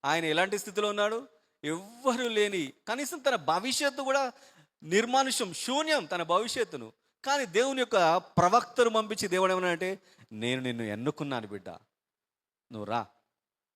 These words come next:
అన్నప్పుడు ఆ ఎన్నుకున్న దావీదును తీసుకొచ్చి దేవుని యొక్క ప్రవక్త అభిషేకించినప్పుడు,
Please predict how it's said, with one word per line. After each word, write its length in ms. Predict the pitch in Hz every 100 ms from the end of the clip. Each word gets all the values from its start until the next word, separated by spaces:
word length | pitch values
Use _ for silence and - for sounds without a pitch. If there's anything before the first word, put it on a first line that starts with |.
| _
అన్నప్పుడు 460 | 113 120 113 113 104 - _ -
ఆ 200 | 147 156
ఎన్నుకున్న 540 | 143 156 220 226 190
దావీదును 800 | 147 127 147 180 165 139 113 120 _ _ _ _
తీసుకొచ్చి 640 | 160 180 - 143 - 127 113
దేవుని 360 | 123 156 147
యొక్క 160 | 131 120 120 _ _ _ -
ప్రవక్త 400 | 127 135 147 -
అభిషేకించినప్పుడు, 1000 | 113 127 - 131 123 127 113 110 104 101